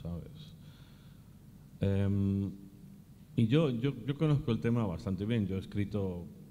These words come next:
bastante sobre esto, sobre la inmigración dentro de España. Me pasé un par de meses, hace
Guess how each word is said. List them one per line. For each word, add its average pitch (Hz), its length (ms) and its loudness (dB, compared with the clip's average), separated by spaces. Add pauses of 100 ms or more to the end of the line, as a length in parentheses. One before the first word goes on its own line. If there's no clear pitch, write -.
bastante 98 540 -2
sobre 95 320 -2
esto, 104 400 -2 (440)
sobre 92 180 0
la 92 80 -2
inmigración 92 520 0
dentro 95 320 0
de 90 80 0
España. 95 460 2
Me 92 120 0
pasé 87 600 -4
un 90 140 -2
par 98 200 -2
de 90 100 -4
meses, 95 440 -2
hace 87 300 -4